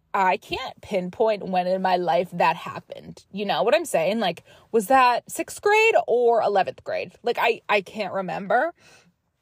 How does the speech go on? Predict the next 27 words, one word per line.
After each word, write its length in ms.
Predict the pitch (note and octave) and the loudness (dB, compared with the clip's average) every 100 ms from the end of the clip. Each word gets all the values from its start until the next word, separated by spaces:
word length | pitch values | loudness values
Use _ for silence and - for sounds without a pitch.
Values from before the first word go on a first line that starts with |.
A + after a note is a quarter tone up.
| - | -14
But 140 | A#3+ C#4+ | 0 4
I, 180 | B3 G3+ | 4 2
for 160 | - | -2
some 180 | C#4 C#4 | -4 -4
reason, 180 | D#4+ D#4+ | -4 -6
remember, 260 | C#4+ G#3 G#3 | -6 -2 -2
like, 120 | G3 | -4
everyone 280 | F#3+ F#3+ F#3 | -4 -6 -6
sitting 200 | F#3+ F3 | -8 -8
there 140 | F3 | -8
literally 280 | E3 D3 C3+ | -8 -8 -8
just 140 | D#3+ - | -10 -12
playing 300 | - F3 - _ - | -10 -12 -14 _ -10
Doodle 200 | F3+ D3 | -8 -4
Jump, 220 | E3+ C3+ D#3+ | -4 -2 -2
like, 180 | D3 | -2
at 260 | - D#3+ C#3 _ _ _ | 2 2 0 _ _ _
breaks 420 | F3 F#3+ F3+ - | 0 2 2 -2
from 180 | - F3 | -10 -10
class 420 | - D#3+ D#3 F#3 | -2 0 2 0
or 100 | - | -2
th-, 140 | G3 - - | -4 -6 0
at 220 | F#3 C#3+ | 0 0
lunch, 420 | D#3 D3 C#3+ - | -4 -4 -6 -4
whatever. 320 | C3+ C#3 D#3+ | -2 0 0
And, 220 | B2+ D#3 D#3+ | -2 -4 -8
like, 140 | D#3+ | -10